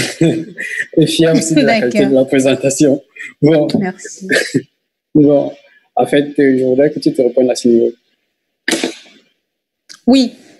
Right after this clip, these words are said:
Speaker 2: Euh... Qu'est-ce qu'il y a comme question ? Je reprends ici où j'explique clairement concernant la positivité.
Speaker 1: Ouais, que tu te reprennes. Oui. Et l'invariance.
Speaker 2: Ok,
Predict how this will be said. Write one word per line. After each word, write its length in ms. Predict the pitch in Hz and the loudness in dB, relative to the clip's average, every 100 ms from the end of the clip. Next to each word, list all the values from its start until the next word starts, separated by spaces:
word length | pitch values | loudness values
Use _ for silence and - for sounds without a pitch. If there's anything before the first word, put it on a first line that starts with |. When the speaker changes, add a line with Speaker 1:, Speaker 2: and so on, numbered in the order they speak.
| - | 0
Speaker 2:
Euh... 560 | 233 220 214 214 214 220 - - _ _ _ _ _ - - - - - _ _ - - - | 2 4 4 4 2 0 -2 -12 _ _ _ _ _ -18 -18 -20 -20 -20 _ _ -20 -10 0
Qu'est-ce 240 | 294 302 | 0 2
qu'il 80 | 269 | 2
y 80 | 247 | 4
a 80 | 226 | 2
comme 240 | 226 214 | 0 -2
question ? 600 | 214 208 - 226 233 233 | 0 -2 0 2 4 4
Je 120 | 214 233 | 4 4
reprends 360 | 233 233 302 | 4 2 2
ici 460 | 311 262 - 285 311 | 4 2 2 4 4
où 320 | 254 233 220 214 | 6 4 4 4
j'explique 580 | 202 214 - - 233 - | 4 2 0 0 0 2
clairement 520 | 233 233 240 277 302 | 2 4 4 4 4
concernant 440 | 269 247 240 254 | 2 2 4 4
la 100 | 254 | 4
positivité. 640 | 240 226 220 269 233 - 151 | 4 2 4 4 2 2 2
Speaker 1:
Ouais, 80 | 175 | 2
que 60 | |
tu 60 | 170 | 2
te 80 | 151 | 0
reprennes. 400 | 135 - 135 123 - - - _ - - | 0 0 -2 -4 -12 -20 -20 _ -16 -2
Oui. 340 | 139 143 135 - - _ _ _ _ _ _ _ _ - - | 2 2 0 -8 -20 _ _ _ _ _ _ _ _ -4 0
Et 100 | 143 | 2
l'invariance. 440 | 147 151 262 339 | 2 2 2 2
Speaker 2:
Ok, 40 | 330 | 2